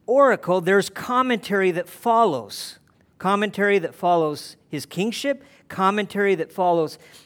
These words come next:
his priesthood. Now,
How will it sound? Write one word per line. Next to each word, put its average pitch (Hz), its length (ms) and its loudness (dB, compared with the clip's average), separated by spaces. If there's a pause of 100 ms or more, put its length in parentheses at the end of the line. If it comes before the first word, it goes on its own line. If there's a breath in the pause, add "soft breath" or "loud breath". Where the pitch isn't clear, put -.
his 190 200 0
priesthood. 190 680 -6 (1400 loud breath)
Now, 190 340 4